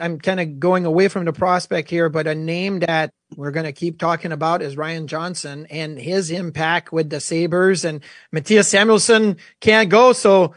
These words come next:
you know what? Let's put Ryan Johnson with Owen Power, and that's fine because he can handle it. Well, you know what? Somebody else can't go. Let's put him with Rasmus Dahlin, and let's, wow, look at how well they play together. Um,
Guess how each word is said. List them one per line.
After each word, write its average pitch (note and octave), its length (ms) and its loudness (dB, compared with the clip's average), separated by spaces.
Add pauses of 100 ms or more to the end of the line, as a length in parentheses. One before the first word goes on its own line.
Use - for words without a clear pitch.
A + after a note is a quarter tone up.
you D3 80 -8
know F3 80 2
what? C4 320 4
Let's A3 160 -2
put F4 160 0
Ryan D#4+ 240 4
Johnson D#4 340 2
with D4 120 2
Owen D4+ 240 4
Power, C#4 340 2
and G#3 160 -4
that's D4+ 220 0
fine D#4 280 2
because A3 460 0 (260)
he C4+ 160 2
can C4+ 200 2
handle C#4 340 2
it. F3+ 180 0
Well, C4+ 300 2
you G#3+ 140 0
know A#3+ 100 4
what? C#4 320 4
Somebody C4 340 -2
else C4 220 4
can't B3 220 -2
go. C#4 100 6
Let's C#4 180 2
put A#3 140 2
him B3+ 80 0
with B3 160 -2
Rasmus A#3 320 0
Dahlin, B3 480 2
and G3+ 80 -4
let's, A3+ 300 -2 (240)
wow, - 360 0
look G#3+ 220 0
at C#4 80 4
how B3+ 220 4
well A#3 320 4
they A#3+ 100 0
play A#3 180 2
together. A#3 420 2 (340)
Um, F#3+ 600 -2